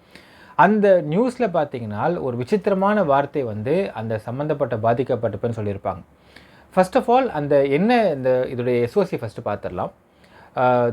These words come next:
திருப்பூர்ல இருந்து, ஆ, திருப்பதிக்கு போகக்கூடிய ஒரு ட்ரெயின், ஒரு எக்ஸ்பிரஸ் ட்ரெயின்.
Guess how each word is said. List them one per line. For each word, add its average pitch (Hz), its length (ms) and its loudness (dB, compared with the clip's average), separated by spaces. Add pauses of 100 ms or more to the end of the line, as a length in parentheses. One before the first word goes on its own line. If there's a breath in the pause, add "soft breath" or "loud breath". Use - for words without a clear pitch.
(100)
திருப்பூர்ல 247 560 2
இருந்து, 151 420 0 (400)
ஆ, 117 260 -4
திருப்பதிக்கு 196 720 0
போகக்கூடிய 127 400 -2
ஒரு 117 220 0
ட்ரெயின், 104 220 -6 (560)
ஒரு 165 160 2
எக்ஸ்பிரஸ் 143 440 -4
ட்ரெயின். 98 100 -8